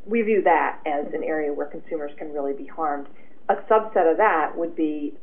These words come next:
uh, deception in advertising of weight loss products, which may sound like not a huge problem, but when you're a country that has seventy million people trying to lose weight,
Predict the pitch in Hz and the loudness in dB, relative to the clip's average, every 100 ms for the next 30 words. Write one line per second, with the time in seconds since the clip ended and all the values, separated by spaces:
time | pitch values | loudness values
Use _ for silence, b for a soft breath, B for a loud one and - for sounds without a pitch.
0 | - - 160 143 139 - 170 - 180 - | -12 -10 -8 -6 -8 -6 -8 -2 -2 0
1 | 165 160 151 156 156 165 160 170 165 165 | -6 -4 -2 -2 -2 -4 -4 -2 0 0
2 | 165 147 151 - - - 127 - - - | 0 -4 -8 -10 -12 -10 -8 -8 -10 -12
3 | B B B B 180 - - 185 175 - | B B B B -2 -4 -4 0 0 2
4 | 185 170 165 - - 160 156 175 156 156 | 0 0 -2 -8 -4 -4 -2 -2 -2 -2
5 | - - 247 262 320 - 170 165 156 170 | -10 4 6 6 4 -4 -2 -4 -6 0
6 | 165 - 220 208 185 165 160 - 208 208 | 0 0 -2 -2 0 0 0 0 2 2
7 | 196 170 170 151 147 - 190 156 - 175 | 0 -2 -4 -4 -6 -10 -4 -4 -4 -4
8 | 156 151 147 - 165 - | -2 -2 -4 -2 0 0